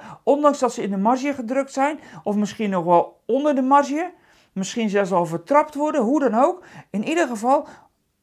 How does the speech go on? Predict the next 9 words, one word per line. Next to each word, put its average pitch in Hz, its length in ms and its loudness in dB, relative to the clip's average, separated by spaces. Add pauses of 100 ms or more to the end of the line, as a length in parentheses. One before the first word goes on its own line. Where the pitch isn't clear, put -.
(280)
ondanks 330 520 2
dat 220 180 2
alles, 320 720 -4 (3000)
heeft 196 240 -2
Jezus 294 420 -2
een 226 100 -2
geopende 254 580 -2
deur 262 240 -4
gegeven. 165 480 -10